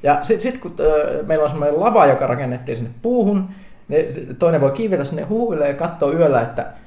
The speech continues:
nä-, nä-, näkyykö se. Meillä sytytettiin välillä semmoinen iso kokko palamaan,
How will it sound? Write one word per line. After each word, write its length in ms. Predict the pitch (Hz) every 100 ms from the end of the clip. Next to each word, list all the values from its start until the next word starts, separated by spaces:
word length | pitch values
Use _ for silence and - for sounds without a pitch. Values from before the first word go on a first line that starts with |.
| -
nä-, 100 | 143
nä-, 140 | 147 185
näkyykö 320 | 165 185 170 -
se. 120 | 135
Meillä 240 | 143 143
sytytettiin 500 | 139 214 160 135 151
välillä 220 | 160 151
semmoinen 300 | 131 139 147
iso 160 | 170 160
kokko 380 | - 190 - -
palamaan, 500 | 139 131 110 107